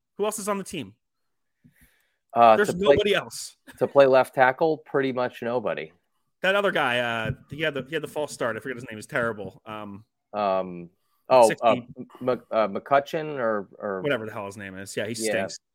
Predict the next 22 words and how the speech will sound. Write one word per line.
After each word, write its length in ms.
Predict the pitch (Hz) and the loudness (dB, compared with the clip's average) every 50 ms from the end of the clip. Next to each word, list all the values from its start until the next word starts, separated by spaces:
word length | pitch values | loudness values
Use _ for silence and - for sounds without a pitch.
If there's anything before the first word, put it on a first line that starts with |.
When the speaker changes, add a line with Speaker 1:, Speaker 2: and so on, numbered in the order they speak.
| _ _ _ - - - - | _ _ _ -20 -18 0 4
Speaker 1:
But 100 | 202 202 | 6 8
yeah, 100 | 214 180 | 8 8
you 80 | 190 226 | 6 4
know, 100 | 233 226 | 2 2
Dan, 200 | 247 247 220 226 | 4 4 4 2
I 40 | |
think 140 | 226 339 330 | 2 0 -2
it's 140 | 311 - 175 | -4 -2 -2
really 180 | 208 208 180 143 | -2 -2 -2 -2
interesting 380 | 147 139 - - - 156 151 | -4 -8 -8 -8 -6 -6 -4
that 80 | 147 135 | -4 -4
you 100 | 131 123 | -4 -4
bring 220 | 123 131 123 127 | -4 -4 -4 -2
up, 180 | 127 123 127 - | -4 -4 -4 -4
like, 140 | 127 117 - | -6 -4 -6
the 80 | 113 | -6
draft 320 | 110 113 117 110 113 - - | -6 -4 -2 -2 -2 -2 0
capital 340 | 135 123 123 139 139 139 | 2 2 2 0 -2 0
they've 180 | 135 143 135 135 | 0 0 0 0
invested, 380 | 143 143 147 143 - - 156 139 | -2 -2 -2 -2 -4 -4 -4 -2
'cause 160 | 180 156 | 0 0
I, 60 | 165 | 2